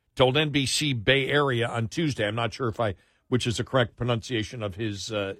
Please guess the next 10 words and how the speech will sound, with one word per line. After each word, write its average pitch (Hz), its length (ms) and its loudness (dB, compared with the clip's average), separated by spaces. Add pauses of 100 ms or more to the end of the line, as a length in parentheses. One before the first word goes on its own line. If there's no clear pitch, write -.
his 104 320 -10
name. 107 380 -4 (520)
He 147 140 -2
said, 139 380 4 (260)
"We 143 280 2
cannot 170 880 2 (300)
go 160 240 6
on 247 280 4
like 156 340 2
this." 131 540 0